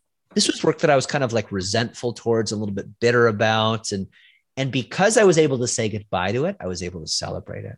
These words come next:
I was able to go, "Oh, I love that. I love who I was when I made that."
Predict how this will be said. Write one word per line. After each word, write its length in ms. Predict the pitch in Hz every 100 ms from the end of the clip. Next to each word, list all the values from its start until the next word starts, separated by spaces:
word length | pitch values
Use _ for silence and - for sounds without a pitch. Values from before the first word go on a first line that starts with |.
| -
I 60 |
was 120 | 95
able 160 | 92 92
to 60 | 92
go, 400 | 82 104 107 - _ _ _ -
"Oh, 100 | 180
I 140 | 190
love 400 | 202 196 233 226
that. 300 | - 139 - _ _ -
I 60 |
love 200 | 180 277
who 220 | 247 175
I 100 | 110
was 320 | 82 73 - -
when 120 | 98
I 100 | 85
made 240 | 85 85 -
that." 180 | -